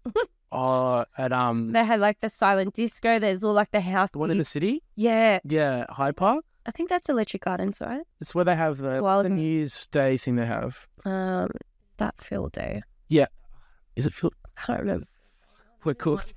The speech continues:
Speaker 1: <laughs>
Speaker 2: Yeah, okay. So, um,
Speaker 1: So, yeah. Um, I did all that. Then what else did I do? So I got into, oh, yeah, I got into sales.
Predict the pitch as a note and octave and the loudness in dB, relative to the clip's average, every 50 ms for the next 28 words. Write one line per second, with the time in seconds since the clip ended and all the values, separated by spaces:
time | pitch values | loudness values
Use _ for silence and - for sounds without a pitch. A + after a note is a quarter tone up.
0 | - - - D4+ E4+ A4 G4+ G4 F#4 - G4+ G#4 A4+ G#4 G#4+ F4 G4+ - _ _ | -18 -8 -4 -2 2 4 4 4 4 4 4 2 4 4 2 2 0 -2 _ _
1 | _ _ D3 D#3+ D#3 F3 F3+ D#3+ C#3 C#3 D#3+ - D#3+ B2+ A#2 A2+ A#2 - - - | _ _ -12 -4 2 4 4 6 6 4 2 0 -2 -2 -2 -4 -6 -8 -6 -2
2 | D#3+ D3+ C#3 C#3 C3+ C3+ A#2+ B2+ C#3 C#3+ C3+ C3+ F#3 F#3+ F#3+ F#3+ F#3 F3 E3+ D3+ | 0 0 0 0 -2 -2 -2 0 0 0 0 0 0 0 0 2 2 2 0 -2
3 | - - _ _ _ _ _ _ - F#3+ F#3 F#3+ F3+ F3+ E3 - - _ _ - | -4 -10 _ _ _ _ _ _ 0 2 2 4 2 2 -2 -4 -8 _ _ -8
4 | G#3 - B3+ C#4 F4 F4 G#3 F#3+ F#3 E3+ E3 E3+ E3+ F3 - - _ _ _ _ | -6 -2 0 0 0 0 2 2 2 4 4 4 2 0 -2 -6 _ _ _ _
5 | _ _ _ _ _ _ _ _ _ - G#3+ A3+ A3+ A3+ A#3 A#3 A3+ D4 F4 A4+ | _ _ _ _ _ _ _ _ _ -2 2 4 4 4 4 2 2 2 0 0
6 | C5 - - - D#4 C4+ A#3+ G#3+ F#3 - A#3 A3 F#3+ F#3 - - - G3 F#3+ F3+ | -2 -4 -4 -2 0 0 0 -2 -2 0 0 0 0 -2 -4 -4 -2 0 0 0
7 | F3+ - _ _ _ _ _ _ _ _ _ _ - - G#3 F#3 - G#3+ A#3+ D#4 | 0 -4 _ _ _ _ _ _ _ _ _ _ -6 -6 -6 -2 0 2 2 2
8 | - _ _ - G#3 G#3 G#3+ G#3+ G#3+ G#3+ G3+ - - - - - G#3 G#3 G#3 G#3 | 0 _ _ -4 0 2 2 2 2 2 0 -2 -6 -8 -4 -2 0 0 2 2
9 | G#3 - - B3+ C#4+ D4+ D#4+ D#4 C4+ A3+ G#3+ C4 C4+ C#4 C4+ - C#4 B3 - - | 0 0 -2 -2 0 2 4 4 2 2 2 0 2 2 2 0 -2 -4 -2 0
10 | G#3 G#3 G3 G#3 D4+ A#4 - - - - | 2 4 4 4 2 0 -4 -10 -14 -16